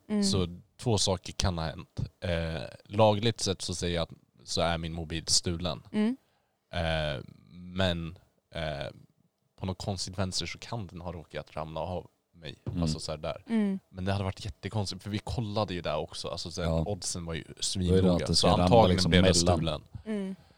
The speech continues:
Speaker 3: Mellan
Speaker 2: Ja.
Speaker 3: liksom trät direkt så.
Speaker 2: Ja.
Speaker 1: Ja.
Speaker 3: Utan, ja.
Speaker 2: Men det var ju, det var ju också skönt, för det fick ju dig att ta bort lite.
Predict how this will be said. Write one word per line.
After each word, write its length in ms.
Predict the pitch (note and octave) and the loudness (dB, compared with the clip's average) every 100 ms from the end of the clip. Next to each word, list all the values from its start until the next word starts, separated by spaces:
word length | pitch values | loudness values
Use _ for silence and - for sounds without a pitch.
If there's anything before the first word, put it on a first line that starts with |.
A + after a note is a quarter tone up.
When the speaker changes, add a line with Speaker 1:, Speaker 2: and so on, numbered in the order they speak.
| - | -8
Speaker 3:
Mellan 280 | G2 F2 F#2 | -2 2 2
Speaker 2:
Ja. 60 | |
Speaker 3:
liksom 300 | F2 E2+ D#2 | 2 0 -2
trät 540 | - F2+ D#2+ - - - | 0 0 0 -4 -14 -10
direkt 600 | F#2 F#2+ F#2 F2+ - - | -2 2 4 2 -4 -10
så. 200 | - - F2 | -4 -2 2
Speaker 2:
Ja. 280 | G#3+ G2 F#3 _ _ - | 2 2 -2 _ _ -6
Speaker 1:
Ja. 60 | |
Speaker 3:
Utan, 280 | F2 E2 D#2+ - | -2 0 -2 -4
ja. 200 | E2+ D#2 _ | -4 -6 _
Speaker 2:
Men 160 | - G#2+ | -2 2
det 80 | G#2 | 4
var 140 | G#2+ | 6
ju, 200 | G#2+ F2+ | 4 4
det 100 | G2 | 2
var 80 | G2 | 2
ju 60 | G2+ | 2
också 200 | - G2 | 0 0
skönt, 260 | G#2 F2+ | 2 0
för 120 | - | -2
det 100 | F#2 | -4
fick 240 | F#2 G2 - | -4 -6 -4
ju 60 | |
dig 200 | F2+ F#2 | 2 2
att 180 | F2 F2+ | 2 -2
ta 100 | - | -2
bort 260 | F2+ F#2+ - | 2 2 0
lite. 260 | G2 - | -2 4